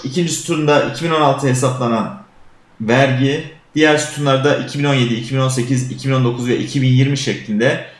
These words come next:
hesaplanan vergi arkadaşlar. Burası önemli. Hesaplanan vergiyi yazmamızı istiyor. Şimdi bunları tek tek yazmak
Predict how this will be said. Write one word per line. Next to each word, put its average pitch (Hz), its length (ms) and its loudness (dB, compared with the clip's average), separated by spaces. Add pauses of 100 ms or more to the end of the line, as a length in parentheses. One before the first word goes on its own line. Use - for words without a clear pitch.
(160)
hesaplanan 165 760 2
vergi 107 520 2 (100)
arkadaşlar. - 540 -4
Burası 117 300 0
önemli. 107 440 0
Hesaplanan 131 600 0
vergiyi 123 380 2
yazmamızı 120 520 2
istiyor. 98 440 -4 (640)
Şimdi 175 220 0
bunları 196 360 2
tek 185 240 0
tek 180 200 0
yazmak 175 640 4